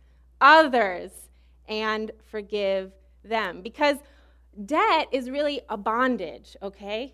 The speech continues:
And it has real consequences in our lives. But, but acknowledging it, confessing it, we're able to release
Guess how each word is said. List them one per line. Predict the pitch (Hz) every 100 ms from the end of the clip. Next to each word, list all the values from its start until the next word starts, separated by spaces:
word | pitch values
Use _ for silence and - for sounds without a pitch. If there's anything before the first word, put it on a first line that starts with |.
| -
And | 247
it | 269
has | 294 254
real | 339 339
consequences | - 330 359 359 302 - 220 196 - 170 156 - - _ _ _ _ _
in | 214 214
our | 196 185
lives. | 170 127 127 _ _ _ _ _ _ _ _ _ _
But, | 269 285 - _ _ -
but | 233 269
acknowledging | 262 233 233 254 330 359 302 214 196
it, | 185 175 -
confessing | - 262 262 - 302 339 269 202
it, | 175 208 - _ -
we're | 240 -
able | 285 330 320 359
to | 359 302
release | 233 254 254 285 339 359 -